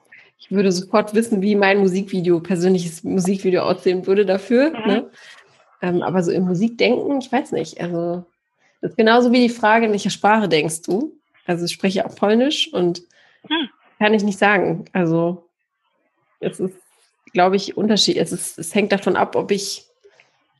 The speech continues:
Speaker 1: ob ich mit meiner Mutter rede oder ob ich in Polen bin oder, ähm, ganz schwierig zu beantworten, genauso wie träumen. Was bedeutet
Speaker 2: Mhm.
Speaker 1: denn in Musik denken für dich? Also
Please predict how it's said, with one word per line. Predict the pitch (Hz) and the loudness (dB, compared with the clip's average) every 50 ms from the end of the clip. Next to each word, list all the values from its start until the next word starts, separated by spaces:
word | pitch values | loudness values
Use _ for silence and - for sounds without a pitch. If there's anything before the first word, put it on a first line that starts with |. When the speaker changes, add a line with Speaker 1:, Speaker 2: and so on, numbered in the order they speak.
| _ - | _ -16
Speaker 1:
ob | 190 - - | -14 -10 -10
ich | 190 - - | -10 -8 -8
mit | - - | -6 -4
meiner | 175 185 190 | 0 0 2
Mutter | 190 214 226 247 247 233 | 2 2 2 2 2 4
rede | 233 233 240 240 233 220 220 202 - | 4 4 4 6 4 4 4 2 2
oder | 190 180 180 | 2 2 2
ob | 175 190 | 0 -2
ich | 185 185 | -4 -2
in | 185 185 185 | -4 -4 -4
Polen | - - 185 185 190 208 | 0 2 2 4 4 4
bin | 208 233 247 262 262 254 - | 2 2 2 2 0 -2 -2
oder, | - 190 180 180 180 180 180 180 - - | -2 0 0 0 0 0 -2 -2 -4 -4
ähm, | - 180 180 175 175 180 180 185 190 - _ _ _ _ _ _ _ _ _ _ _ _ _ _ _ _ _ _ _ _ _ - - | -6 -4 -4 -2 -2 -4 -4 -6 -8 -12 _ _ _ _ _ _ _ _ _ _ _ _ _ _ _ _ _ _ _ _ _ -6 -2
ganz | - 214 233 233 | 0 0 0 0
schwierig | - 247 233 233 | 0 -2 -2 -4
zu | - | -4
beantworten, | - - - 220 - - 180 180 180 180 | -4 -2 -2 -2 -2 -2 -2 0 0 -2
genauso | 180 175 180 185 180 185 180 | -2 -2 -2 -2 -4 -4 -6
wie | 190 185 | -6 -8
träumen. | - - - 196 190 175 170 170 185 196 - _ _ _ _ _ _ _ _ _ _ _ _ _ _ _ _ _ _ _ _ _ _ _ - | -8 -6 -2 -2 0 0 -2 -4 -6 -8 -12 _ _ _ _ _ _ _ _ _ _ _ _ _ _ _ _ _ _ _ _ _ _ _ -10
Was | 196 190 - - | -10 -10 -6 -2
bedeutet | 185 214 220 208 202 190 | 0 0 0 0 0 0
Speaker 2:
Mhm. | 190 | 2
Speaker 1:
denn | 190 190 180 | 2 2 0
in | - - 202 208 | 0 0 0 2
Musik | 208 208 196 190 208 196 - - | 2 0 0 -2 -4 -6 -2 0
denken | 190 185 190 180 190 185 | 2 2 2 2 0 -4
für | - - 175 | -4 -8 -8
dich? | - 185 190 185 - - - | -6 -6 -8 -8 -12 -12 -4
Also | - 196 196 190 220 | -2 0 2 2 0